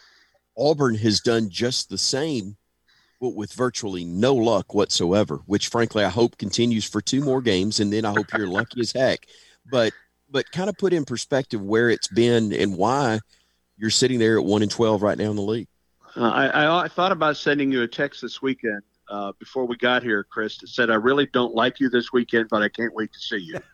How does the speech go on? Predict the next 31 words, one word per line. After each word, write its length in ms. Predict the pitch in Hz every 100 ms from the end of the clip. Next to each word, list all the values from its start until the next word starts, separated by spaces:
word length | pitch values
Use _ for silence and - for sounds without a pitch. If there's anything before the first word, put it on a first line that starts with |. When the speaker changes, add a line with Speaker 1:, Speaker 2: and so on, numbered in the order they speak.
| -
Speaker 2:
<laughs> 240 | _ -
Speaker 1:
I 160 | 98 104
understand. 560 | 117 127 - 113 120 - - - - -
Speaker 2:
But, 220 | 127 -
but 160 | 131
Speaker 1:
I 60 | 123
Speaker 2:
I 20 |
didn't. 420 | 117 120 107 104 -
But 140 | 123 117
Speaker 1:
get 120 | 110
it. 40 |
Speaker 2:
I 80 | 131
understand 420 | 131 123 - 135
Speaker 1:
Get 20 | 123
it 40 |
Speaker 2:
your 100 | 117
Speaker 1:
perfectly. 240 | 123 131
Speaker 2:
sentiment. 300 | 117 90 87 - _ - - - -
Uh, 280 | 120 120 120
last 440 | 131 170 196 -
night, 300 | 156 143 117 - -
the, 200 | 135 135
the 200 | 123 131
extra 280 | 151 - 151
inning 180 | 143
loss 340 | 131 131 135 -
to 100 | 123
Alabama 520 | 123 120 117 113 110
was 220 | 104 110
Auburn's 500 | 113 117 117 110 - -
eighth 340 | 135 156 170